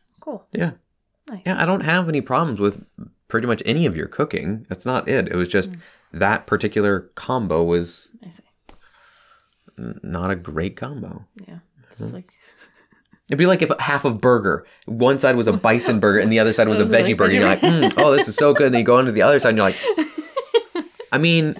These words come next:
Speaker 2: okay, what is that? Why? Why? Why? That's my biggest question. Why? Why did you do this? Like, oh, it was, it's
Speaker 1: Variety.
Speaker 2: just to mix it up. I thought it'd be fun and it's more healthy that way. It's like, n-, uh, I mean, o-, okay.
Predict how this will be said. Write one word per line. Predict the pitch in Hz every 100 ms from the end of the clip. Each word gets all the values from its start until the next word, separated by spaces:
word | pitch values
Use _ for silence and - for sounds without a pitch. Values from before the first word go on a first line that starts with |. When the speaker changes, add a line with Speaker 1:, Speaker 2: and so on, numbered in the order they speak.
| -
Speaker 2:
okay, | 202 202 107 107 151 165 _ - _ -
what | 110 113 131
is | 160 147
that? | 196 208 113 90 269
Why? | 107 107 143 165 123 85 71 98
Why? | 110 156 190 95 82 82
Why? | 85 113 202 - 87
That's | 127 208 -
my | 92
biggest | 85 160 117
question. | 101 98 120
Why? | 92 110 104 90 - - 254 427
Why | 226 285
did | 226
you | 190
do | 165 147
this? | 92 73 - 466 - _ _ - - - _ -
Like, | 135
oh, | 208 185
it | 104
was, | 143
it's | 392 440
Speaker 1:
Variety. | 453 381 240 202 -
Speaker 2:
just | 196 -
to |
mix | 202 220 220 -
it | 202
up. | 240 123 -
I | 104 147
thought | 180
it'd | 180
be | 180
fun | 175 - 208
and | 147
it's | 101 -
more | 156 160
healthy | 165 185 151
that | 113
way. | 202
It's | 196
like, | 143 170 -
n-, | 233 202
uh, | 190 185 - - _ _ _ _
I | 180
mean, | 185 180
o-, | 185 -
okay. | 170 - 131 139 143